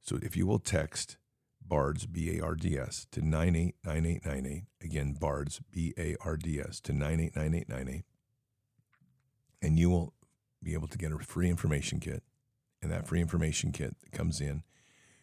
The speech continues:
you're gonna be able to get some education on precious metals-backed, tax-deferred I R As. They, this is their specialty, and this is really important for your own retirement savings to be able to get in there and to preserve that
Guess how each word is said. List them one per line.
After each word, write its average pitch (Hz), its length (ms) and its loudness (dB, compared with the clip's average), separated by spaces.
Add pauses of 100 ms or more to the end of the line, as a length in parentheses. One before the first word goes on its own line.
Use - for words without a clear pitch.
you're 78 120 0
gonna 76 180 2
be 80 80 0
able 76 120 0
to - 100 -12
get 80 180 -4
some - 160 -2
education - 580 -2
on 78 220 -2 (540)
precious - 360 0
metals-backed, 78 680 -2 (260)
tax-deferred - 680 -4 (120)
I 73 160 -2
R 71 180 -2
As. 73 260 -8 (760)
They, 78 240 0 (540)
this - 180 -4
is 73 60 -4
their - 140 -2
specialty, 76 580 -4 (200)
and 76 240 -2
this 95 160 -2
is 78 180 -4 (440)
really 90 300 4
important 80 480 0
for 85 100 -4
your 78 240 -4
own 85 160 0
retirement 78 460 -2
savings 73 500 -2
to - 80 -12
be 78 140 -4
able 73 160 -4
to - 100 -8
get 78 180 -4
in 80 140 2
there 78 180 0
and 78 140 -6
to 71 80 -6
preserve 78 600 2
that - 340 -8